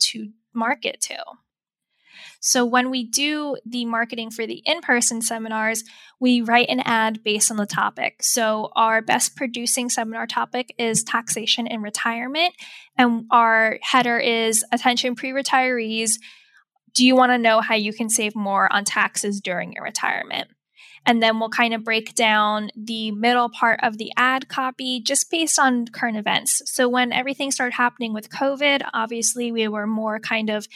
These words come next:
"Here's how you can protect your assets during this covid nineteen crisis."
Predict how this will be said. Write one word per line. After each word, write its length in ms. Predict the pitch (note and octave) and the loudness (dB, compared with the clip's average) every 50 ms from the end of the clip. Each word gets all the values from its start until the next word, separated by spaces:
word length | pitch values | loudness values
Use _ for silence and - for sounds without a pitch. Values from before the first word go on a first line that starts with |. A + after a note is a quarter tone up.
| - - - - | -20 -20 -20 -12
"Here's 260 | - - C4 B3+ B3 - | -2 2 4 4 4 4
how 80 | B3+ | 2
you 140 | B3 A#3+ A#3 | 0 0 -2
can 120 | - - | -6 -10
protect 460 | B3 - - G#3+ - - G#3 G#3+ - - | -12 -10 -8 -4 -2 -2 -2 -2 -4 -10
your 120 | A3 - - | -8 -2 0
assets 760 | - G#3+ G#3+ G#3+ - - A3+ G#3+ G#3 - - - - - - _ _ _ _ _ - | 2 2 2 2 0 0 0 -2 -4 -4 -4 -2 -4 -4 -4 _ _ _ _ _ 0
during 320 | A#3+ A3+ A3+ A3+ A3 A3 | 0 2 2 0 0 -2
this 200 | G#3+ G#3+ A3 - | -4 -4 -4 -4
covid 420 | - - A#3+ A3+ A3 A3 A3 G#3+ | -4 -4 -4 -4 -4 -6 -10 -8
nineteen 440 | A#3+ A3 G#3 A#3 - - - D#4+ D4+ | -8 -8 -8 -6 -6 -6 -6 -6 -6
crisis." 680 | C#4+ - D#4 D4+ D4 - - D4+ D4 C#4+ C#4 C#4+ - | -2 2 2 2 4 2 2 2 2 2 0 -2 -4